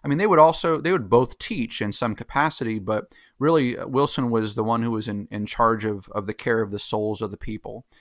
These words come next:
Uh, when you go out to, you know, the first church in, or, uh, first or second, second church in Boston, um, which is called South Church, you have Increase Mather and you have Cotton Mather. Increase Mather is the teaching pastor.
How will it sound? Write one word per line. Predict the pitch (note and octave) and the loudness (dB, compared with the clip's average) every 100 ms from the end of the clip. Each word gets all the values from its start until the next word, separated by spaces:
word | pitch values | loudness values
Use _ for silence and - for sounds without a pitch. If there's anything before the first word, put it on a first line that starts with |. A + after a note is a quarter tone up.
| _ _ | _ _
Uh, | G#2+ A2 | -2 -2
when | B2 C3 | 0 0
you | B2+ | 2
go | C3 | 6
out | C3+ C3 | 6 6
to, | - A#2 G#2+ G#2+ - | 0 0 0 -6 -10
you | |
know, | G#2+ | -10
the | G#2 | -4
first | B2 A2+ | -2 -2
church | - A#2 - | -4 -4 -4
in, | G#2 G#2 | -6 -8
or, | - A2 A2 | -4 -2 -2
uh, | A2 A2 - | -4 -8 -10
first | C3+ - | -10 -8
or | |
second, | - A2 A2+ | -10 -10 -4
second | D3 C3+ A2+ | -4 -2 -4
church | G#2 G#2 - - - _ | -6 -8 -14 -20 -20 _
in | A2+ | -4
Boston, | G#2 A2 A2 - G#2+ G#2 - | 2 2 2 -2 -4 -6 -10
um, | - G#2 G#2 | -6 -4 -4
which | G#2+ G#2+ | -8 -8
is | |
called | - G#2+ G#2 | -6 -4 -2
South | - A2+ - | -2 -2 -2
Church, | - G#2 - | -4 -4 -2
you | A#2 | 0
have | A2+ G#2+ - - _ | 0 -2 -8 -20 _
Increase | - C#3+ D3 C3 - | -4 -2 0 -2 0
Mather | B2 A#2+ | 0 2
and | A#2 | 0
you | |
have | A2 | -2
Cotton | - - D3 A#2+ | -2 2 2 2
Mather. | G#2 G2 G#2 | -2 -4 -4
Increase | B2+ B2+ B2+ - | -6 -4 -6 -4
Mather | B2 A#2 A2 | 0 0 0
is | G2+ | -4
the | |
teaching | - D3+ - C#3 | -8 -8 -6 -4
pastor. | C#3 C3 - C3+ | -2 -2 -4 -6